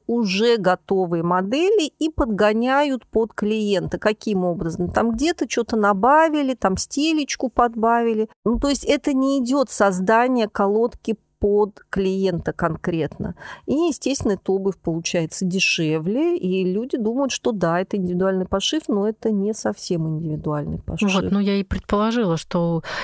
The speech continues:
Speaker 2: есть, а, большое количество заготовок колодок,
Speaker 1: Да.
Speaker 2: и когда у вас, э, спрашивают модель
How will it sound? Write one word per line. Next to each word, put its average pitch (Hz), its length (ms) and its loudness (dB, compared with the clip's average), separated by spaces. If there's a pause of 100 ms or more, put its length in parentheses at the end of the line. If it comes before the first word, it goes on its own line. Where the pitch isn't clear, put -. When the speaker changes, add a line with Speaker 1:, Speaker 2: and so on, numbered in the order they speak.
(120)
Speaker 2:
есть, 196 320 0
а, 165 280 0
большое 160 420 -2
количество 170 400 -2
заготовок 160 500 -2
колодок, 190 680 0
Speaker 1:
Да. 233 360 0
Speaker 2:
и 180 200 0
когда 175 380 0
у 170 60 0
вас, 170 260 -2
э, 180 140 -2
спрашивают - 680 -2
модель 175 720 0